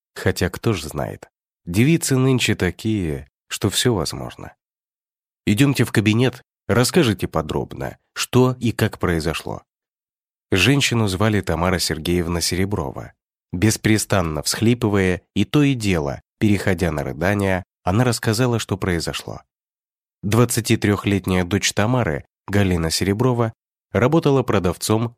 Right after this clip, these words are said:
в универмаге "Центральный" по направлению после окончания торгового техникума. Девушкой она была серьезной и ответственной, и уже через полтора года стала не просто продавцом,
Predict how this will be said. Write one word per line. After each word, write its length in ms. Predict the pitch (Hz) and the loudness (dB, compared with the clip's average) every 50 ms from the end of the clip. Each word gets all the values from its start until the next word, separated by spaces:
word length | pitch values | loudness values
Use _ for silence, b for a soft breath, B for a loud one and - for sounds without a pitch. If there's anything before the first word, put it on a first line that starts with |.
| _ _ | _ _
в 100 | 95 92 | 0 2
универмаге 680 | 104 104 98 90 87 92 87 85 85 90 90 85 90 | 2 2 2 2 2 0 0 2 0 0 0 0 -2
"Центральный" 800 | 85 - - 107 107 101 - 107 92 73 65 62 55 55 - - _ _ _ _ _ | -4 -2 -2 -2 -2 0 0 0 0 -2 -4 -10 -12 -14 -16 -18 _ _ _ _ _
по 120 | _ 135 135 | _ 0 0
направлению 800 | 135 127 - 123 127 123 107 87 78 62 62 55 50 65 76 - _ _ _ _ _ _ | 0 0 0 0 0 0 0 -2 -4 -6 -8 -12 -12 -14 -16 -20 _ _ _ _ _ _
после 380 | - - 95 95 - - 87 78 | 0 0 0 0 2 0 -2 -2
окончания 680 | 76 - 78 76 76 - - 104 107 104 98 95 92 | -2 -4 -6 -6 -4 -2 0 2 2 2 0 -2 -2
торгового 600 | - - 85 82 78 87 87 87 87 85 85 92 | -2 -2 -4 -2 0 0 0 0 0 0 0 -2
техникума. 680 | 87 - 92 80 - - 64 58 - - - 53 55 - _ _ _ _ _ _ _ _ _ _ _ _ _ _ | -2 -2 -6 -6 -6 -10 -12 -10 -10 -10 -10 -12 -14 -16 _ _ _ _ _ _ _ _ _ _ _ _ _ _
Девушкой 680 | 90 85 - 110 131 139 131 139 127 - - 120 117 113 | -8 0 4 6 6 6 6 2 0 2 2 2 2 4
она 180 | 107 104 104 98 | 2 2 2 2
была 240 | 101 95 95 95 | 2 2 2 2
серьезной 800 | 90 - - 87 90 87 85 82 73 71 71 65 55 60 - _ _ _ _ | 0 0 0 0 0 0 0 -2 -2 -4 -8 -10 -12 -12 -16 _ _ _ _
и 80 | 98 107 | 2 2
ответственной, 920 | 110 104 - - 78 82 76 - - - 67 62 - 55 50 53 - _ _ _ _ _ | 2 2 0 -2 -4 -4 -4 -4 -8 -8 -10 -12 -10 -10 -12 -14 -14 _ _ _ _ _
и 80 | - 107 | 2 4
уже 220 | 113 110 113 120 | 4 6 4 4
через 280 | 107 - 107 110 104 - | 2 4 2 2 0 0
полтора 460 | _ 110 101 95 - 98 92 85 80 | _ 0 0 2 0 0 0 0 -2
года 300 | 73 85 110 120 117 110 | 0 0 2 2 2 0
стала 300 | - - - 110 104 98 | 0 0 0 0 2 2
не 200 | 95 92 98 101 | 0 0 -2 -4
просто 440 | 92 - - 110 135 131 - - 135 | -4 -2 -2 -2 -2 -2 -2 -4 -4
продавцом, 600 | - 123 117 104 110 98 - - - 78 62 - | 0 -2 0 0 0 -4 -4 -6 -6 -6 -6 -8